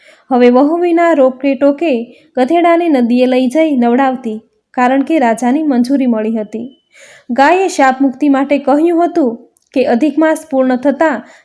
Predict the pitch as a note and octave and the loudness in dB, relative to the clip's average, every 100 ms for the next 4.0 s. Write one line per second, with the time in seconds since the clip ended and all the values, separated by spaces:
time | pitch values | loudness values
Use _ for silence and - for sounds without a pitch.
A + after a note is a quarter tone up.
0 | - C4 A#3+ B3 E4+ E4+ E4+ E4+ F4 C4 | -4 0 2 4 4 2 0 -2 0 0
1 | C4 B3+ B3 C#4+ C#4 B3+ B3 D#4 C#4 A#3+ | 0 -4 -4 -4 -2 -2 0 -2 -2 -6
2 | - A3+ B3 D#4+ D4 A#3 A#3+ B3 D#4+ C#4+ | -8 -6 -2 0 0 0 -2 -2 -6 -2
3 | A#3+ A3+ A3+ A3 A3 G#3 A3 G#3 A3 B3 | -2 -2 -4 -6 -4 -6 -8 -8 -10 -12